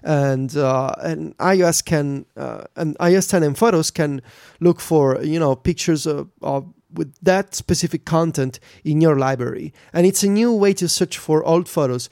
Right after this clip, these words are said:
for those times when you remember roughly the subject of a photo, but just you don't wanna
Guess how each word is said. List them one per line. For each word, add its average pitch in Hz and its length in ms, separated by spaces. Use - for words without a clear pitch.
for 165 120
those 170 280
times 160 320
when 147 180
you 147 80
remember 160 800
roughly 170 580
the 139 140
subject 143 640
of 131 80
a 135 80
photo, 135 400
but 151 120
just 156 220
you 170 80
don't 165 280
wanna 147 180